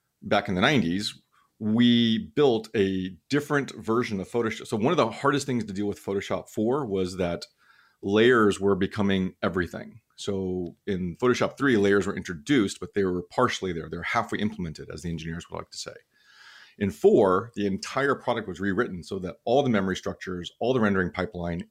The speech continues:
everything was a layer. So when you pasted something, you didn't paste a floating selection anymore, you pasted a layer. That behavior was like, whoa, it freaked everybody out. And we built a different version of Photoshop every week,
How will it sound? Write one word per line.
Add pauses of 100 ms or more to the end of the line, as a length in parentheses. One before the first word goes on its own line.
everything
was
a
layer. (560)
So
when
you
pasted
something,
you
didn't
paste
a
floating
selection
anymore,
you
pasted
a
layer. (840)
That
behavior (220)
was
like,
whoa, (160)
it (280)
freaked
everybody
out. (220)
And
we
built
a
different
version
of
Photoshop (140)
every
week,